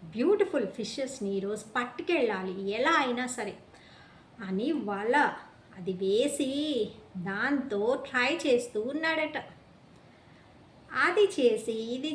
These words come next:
చేసి ఎలానో ఏడు చేపలని, డిఫరెంట్ డిఫరెంట్ కలర్స్ ఉన్న ఏడు చేపల్ని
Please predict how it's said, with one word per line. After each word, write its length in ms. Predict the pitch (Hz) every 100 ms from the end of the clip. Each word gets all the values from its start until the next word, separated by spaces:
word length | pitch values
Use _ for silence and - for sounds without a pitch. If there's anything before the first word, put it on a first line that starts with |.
| 302
చేసి 320 | 226 208 208 269 233 226
ఎలానో 540 | 262 294 269 233 208 220 269 311 285 214 - - - - - - - - - - - - - - - - - - - 233 302
ఏడు 280 | 349 359 302 285 -
చేపలని, 680 | 277 294 330 370 262 208 175 - - - - - - - - - - - 180
డిఫరెంట్ 520 | 247 339 - 480 466 349
డిఫరెంట్ 400 | - 233 214 208 -
కలర్స్ 480 | 262 277 440 440 - 240
ఉన్న 120 | 220 233 190 220 311
ఏడు 280 | 440 453 359 -
చేపల్ని 500 | - 262 269 359 381